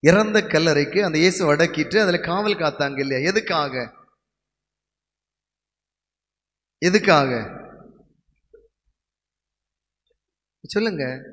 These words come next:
இயேசுவை எடுத்துட்டு போயிருவாங்கண்ணா,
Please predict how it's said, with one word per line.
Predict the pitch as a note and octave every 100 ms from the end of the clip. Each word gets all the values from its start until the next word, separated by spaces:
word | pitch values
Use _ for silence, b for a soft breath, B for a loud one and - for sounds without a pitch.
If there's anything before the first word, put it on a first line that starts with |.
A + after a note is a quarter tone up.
| - _ _ _ _ _ _ _ _ _ _ _ _ _ _ _ _ _ _ _ _ D#3+
இயேசுவை | F3 F#3 F3
எடுத்துட்டு | F3 F3+ E3+
போயிருவாங்கண்ணா, | E3 D3+ C#3+ C3 A#2+